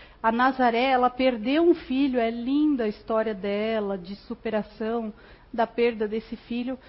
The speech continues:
E aí ela foi fazendo essa pesquisa pra saber, então, qual que eram as frases que as pessoas diziam pra ela, "Nazaré, eu odeio, eu odeio Nazaré.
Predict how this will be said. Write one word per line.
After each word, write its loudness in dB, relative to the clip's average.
E 0
aí 6
ela 6
foi 0
fazendo 0
essa 0
pesquisa -4
pra -2
saber, -4
então, -4
qual 0
que -6
eram -2
as -8
frases 0
que -8
as -8
pessoas -4
diziam 2
pra 0
ela, 4
"Nazaré, 2
eu 0
odeio, 4
eu 2
odeio 2
Nazaré. 0